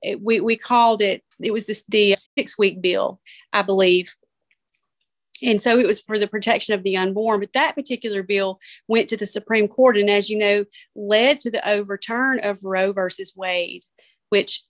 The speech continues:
I'm so proud that Mississippi led the way in that. So again, protecting God's agenda. Here we are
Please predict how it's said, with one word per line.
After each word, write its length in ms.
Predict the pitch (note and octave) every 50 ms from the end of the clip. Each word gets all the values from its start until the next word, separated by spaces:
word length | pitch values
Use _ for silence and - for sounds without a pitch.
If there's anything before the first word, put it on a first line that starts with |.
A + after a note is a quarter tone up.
| _ _ -
I'm 180 | G#3+ G#3 G#3
so 300 | G3+ - - A3 A#3 C4
proud 480 | B3+ - - B3+ A3+ G#3+ G#3 G3+ F#3+ F#3
that 120 | F#3+ -
Mississippi 760 | F#3+ G#3 G3+ A3 A#3+ A#3 - G#3+ - - - A3 G#3+ - G3 F#3
led 420 | F#3+ G3 G#3+ A#3 C#4 D4+ D4 -
the 100 | F#3 F3
way 360 | E3+ E3 F#3 G3 A#3+ C#4 B3 G3+
in 100 | F#3 F#3
that. 200 | F3 F3+ - -
So 160 | - A3 G#3
again, 440 | G3+ F#3+ - C4+ D#4 C#4 A#3 G3 F#3+ _ _ _ _ _ _ -
protecting 580 | A#3 B3+ - - C4+ C4+ C4 - A3+ G#3 G3 G3
God's 420 | F#3+ F#3+ F#3+ G#3+ C4+ D4+ B3 -
agenda. 400 | G3 E3+ - F3 E3+ E3 D#3 - - - _ _ _ _ _
Here 180 | - C4 C4+ C4
we 160 | C4+ B3 A#3+
are 380 | A#3 A#3 A#3 A3+ G#3 G3+ G3+